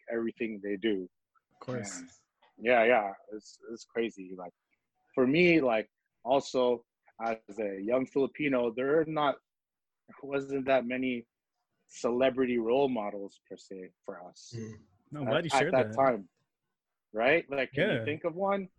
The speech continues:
Speaker 1: Manny Pacquiao
Speaker 2: No,
Speaker 1: didn't
Speaker 2: that's it.
Speaker 1: exist at that
Speaker 3: He
Speaker 1: time.
Speaker 3: wasn't
Speaker 2: Oh,
Speaker 3: there,
Speaker 2: he
Speaker 3: yeah.
Speaker 2: wasn't.
Speaker 1: Yeah.
Speaker 2: No, uh, you're right.
Speaker 3: Back then, no, I can't think of anybody.
Speaker 1: And,
Speaker 2: Wait, there was that
Speaker 1: and they
Speaker 2: pool player,
Speaker 1: say
Speaker 2: Efren Reyes. That's the only rem-,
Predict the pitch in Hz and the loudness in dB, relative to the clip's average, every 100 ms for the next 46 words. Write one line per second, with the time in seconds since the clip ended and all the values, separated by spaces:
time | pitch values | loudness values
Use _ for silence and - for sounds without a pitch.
0 | _ _ 117 139 147 143 160 135 135 117 | _ _ -6 -4 -4 -2 -2 0 0 -2
1 | 120 143 208 160 - 117 101 107 - 143 | 0 2 4 4 2 -8 -6 -8 2 6
2 | 147 160 131 - 165 - - 143 - _ | 6 6 4 2 2 2 2 0 -4 _
3 | _ _ _ _ _ _ _ 104 113 113 | _ _ _ _ _ _ _ -14 -8 -8
4 | 87 - _ _ - 123 131 139 104 - | -8 -14 _ _ -10 -4 -2 -4 -8 -18
5 | - _ 165 117 113 113 113 113 101 _ | -20 _ -12 -10 -8 -8 -8 -10 -14 _
6 | 123 120 127 127 143 143 123 131 - - | -6 0 2 2 0 0 -2 -4 -6 -14
7 | 127 131 127 139 131 117 131 120 110 117 | -8 -6 -4 -2 -4 -4 -4 -6 -8 -12
8 | _ _ _ _ 135 147 160 147 - _ | _ _ _ _ 2 6 4 2 -10 _
9 | - 156 147 160 - 190 165 147 127 180 | -2 0 4 4 6 6 8 8 8 8
10 | 160 156 185 165 165 139 117 - - 135 | 8 6 4 6 6 6 4 -2 -6 -2
11 | 151 151 143 147 | 2 4 4 2